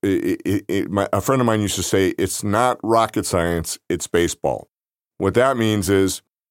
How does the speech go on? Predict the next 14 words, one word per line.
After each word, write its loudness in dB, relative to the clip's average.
if 2
you 4
get 4
a 4
thirty-three 0
percent 0
on 2
your, 4
uh, 2
rocket 0
science, -2
uh, 2
school 0
test, -2